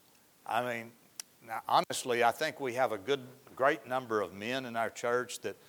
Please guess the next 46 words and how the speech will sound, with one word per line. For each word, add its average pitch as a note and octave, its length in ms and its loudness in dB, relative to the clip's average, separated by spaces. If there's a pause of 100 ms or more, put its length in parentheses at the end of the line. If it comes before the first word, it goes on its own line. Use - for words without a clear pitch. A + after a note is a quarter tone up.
(260)
a F2+ 60 -6
lot A#2 220 6
of A#2 80 -6
churches A2+ 440 -4
don't A2 280 -2
have. B2+ 420 0 (360)
A - 40 -10
lot A#2 160 8
of B2+ 60 -4
churches, B2 540 0 (360)
they've A#2+ 240 6
only D3 240 6
got D#3 280 6
women, G2+ 360 0 (120)
women C3+ 280 2
and C3+ 120 -4
children, A#2 500 2 (420)
and A2+ 220 -2
they've G#2+ 100 -4
got A#2 200 2 (240)
hardly A#2+ 360 -2
any C3+ 140 -6
men A2 380 -6
that - 80 -16
show A2 300 -4
up A2 200 -2
for - 180 -16
the G2 100 -16
services. - 720 -8 (160)
Thank D3 240 -2
God B2 280 2 (440)
that B2+ 80 -8
we've A#2+ 160 -4
got A2+ 220 0
men G#2+ 300 -6
here. F#2 260 -14 (180)
I A2+ 60 -2
mean, B2 160 0
we C3 120 -2
got C3 200 6
some A#2+ 180 -6
real B2 200 0
men. G#2+ 280 -6
We A2 120 -4
got C3+ 140 4
some, A2 180 -8